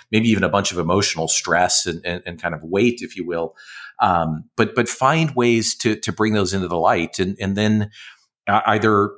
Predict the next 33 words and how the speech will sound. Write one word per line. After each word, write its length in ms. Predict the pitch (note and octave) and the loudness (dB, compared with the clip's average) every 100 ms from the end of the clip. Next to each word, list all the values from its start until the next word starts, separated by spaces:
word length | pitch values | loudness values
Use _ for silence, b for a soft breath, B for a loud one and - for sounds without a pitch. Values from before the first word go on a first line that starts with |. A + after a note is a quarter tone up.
| - | 0
they, 180 | A2 | 0
they're 320 | G#2+ G#2 G2 G2+ | 2 4 4 2
important 560 | F2+ - B2 C#3+ D3+ C#3+ _ | -4 -2 0 0 -2 -6 _
parts 280 | C#3 C#3 - | -2 -2 -4
of 60 | |
the 120 | A#2+ G2+ | -6 -2
job 400 | - F#2+ G3 G3+ | 2 2 2 2
and, 200 | G2 F#2+ | 0 0
and 200 | G#2+ G2+ - | -2 -2 0
we 100 | A2 | 2
need 240 | G#2+ G2+ | 2 0
to 380 | - A2 G2 F#2+ B B - | 2 4 4 0 B B -6
reward 380 | F2+ E2 F2 F#2 | -4 0 2 2
them, 160 | G#2+ G2 | 2 2
as 140 | F#2+ | 0
you 120 | G2+ | -2
say, 400 | F2 F2+ F#2 G#2+ | 0 2 2 2
and 140 | F2 D#2+ | 0 -2
celebrate 600 | - F2+ F#2 G2 G2 - | 0 0 2 2 0 0
them 320 | F#2 G2 G2+ | -2 0 -2
and 120 | E2+ | -2
get 200 | E2+ E2+ | -2 -2
better 300 | F#2+ F2 G2+ | 0 2 4
at 120 | G2 | 4
them 200 | G2 G#2 | 2 2
and 80 | F#2+ | 0
learn 460 | E2+ F2 G2+ G#2+ G#2 | 0 2 4 4 2
and 160 | F2 | 0
improve 340 | E2+ D#2+ G2 G2 | -2 -2 -2 0
our, 220 | F#2 F#2 | 0 2
our 120 | F#2 E2+ | 0 0
practices. 720 | F#2 F2 - - G#2 A#2+ - B B B - | 0 0 -2 -8 -6 -6 -8 B B B 0
Uh, 240 | G#2+ A2 | 0 0